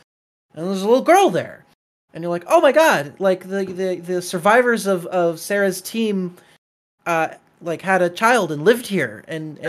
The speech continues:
Speaker 2: then
Speaker 1: and
Speaker 2: you see
Speaker 1: all
Speaker 2: there's just a little girl there. <laughs>
Speaker 1: Exactly. And it was a really, I was really into it. Like, especially as someone who had, like, grown attached to Sarah as a character and was gonna be my, like, romance for the game, I was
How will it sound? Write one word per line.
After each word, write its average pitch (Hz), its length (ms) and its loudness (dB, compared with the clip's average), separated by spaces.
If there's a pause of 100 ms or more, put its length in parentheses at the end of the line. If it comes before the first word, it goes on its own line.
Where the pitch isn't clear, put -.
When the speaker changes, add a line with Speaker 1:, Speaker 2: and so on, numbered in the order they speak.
Speaker 2:
then 120 80 -4
Speaker 1:
and 113 60 -8
Speaker 2:
you 113 100 -6
see 160 140 0
Speaker 1:
all 208 80 4
Speaker 2:
there's - 560 -4 (180)
just - 760 -2
a 95 80 -8
little 85 280 -10
girl 80 300 -10
there. 82 260 -6 (120)
<laughs> - 280 -10
Speaker 1:
Exactly. 175 640 -2
And 180 160 -4
it 185 40 -2
was 180 160 -4
a 175 40 -6
really, 214 680 -4
I 165 220 -4 (160)
was 170 280 -10
really 165 360 -6
into 156 300 -12
it. 98 160 -16 (340)
Like, 147 140 -8
especially 175 420 -2
as 175 120 -2
someone 160 320 -4
who 151 380 -8
had, 135 300 -8 (240)
like, 143 220 -6 (460)
grown 160 200 -2
attached 151 340 -6
to 147 60 -12
Sarah 147 280 -4
as 127 120 -6
a - 20 -10
character 143 800 -6
and 135 140 -12
was 127 140 -12
gonna 135 180 -12
be 131 180 -8
my, 123 240 -8
like, 117 240 -8 (160)
romance 127 680 -12 (120)
for 139 140 -12
the 117 80 -14
game, 147 340 -6
I 127 140 -6
was 127 160 -10